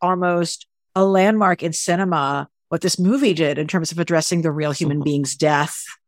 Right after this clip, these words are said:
Speaker 1: through the fictional character's death. Mister Hooper's death on Sesame Street, I feel like, is the only other time I can think of. Like, and that
Speaker 2: Mm.
Speaker 1: was done as a children's show,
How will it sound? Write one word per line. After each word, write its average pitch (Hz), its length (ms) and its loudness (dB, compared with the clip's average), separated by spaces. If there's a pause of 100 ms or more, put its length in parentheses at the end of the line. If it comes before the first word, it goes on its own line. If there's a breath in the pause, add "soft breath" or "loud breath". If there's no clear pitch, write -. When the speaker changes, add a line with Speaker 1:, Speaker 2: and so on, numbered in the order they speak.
(280)
Speaker 1:
through 175 300 0
the 165 40 0
fictional - 420 -2
character's 143 520 -2
death. 139 400 0
Mister 233 320 2
Hooper's 233 300 0
death 185 280 0
on 170 120 -2
Sesame 208 480 0
Street, 151 440 -8
I 170 60 -2
feel 190 200 0
like, 180 140 2
is 175 100 0
the 180 140 0
only 196 260 2
other 175 140 2
time 170 280 -2
I 160 60 -2
can 160 140 -6
think 208 380 0
of. - 420 -2
Like, 156 400 2
and 180 100 0
that 208 120 0
Speaker 2:
Mm. 196 180 2
Speaker 1:
was 185 140 4
done 185 180 2
as 180 140 -2
a - 20 -8
children's 208 540 -2
show, 147 340 -2